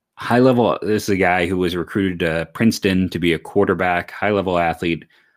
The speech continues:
Unfortunately went to Rice, where Rice ruins arms,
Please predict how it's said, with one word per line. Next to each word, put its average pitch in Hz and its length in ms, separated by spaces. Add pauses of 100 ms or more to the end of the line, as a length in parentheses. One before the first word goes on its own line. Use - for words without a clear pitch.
(240)
Unfortunately 117 520
went 101 120
to 90 80
Rice, 82 460
where 82 120
Rice 80 320
ruins 78 300
arms, 92 580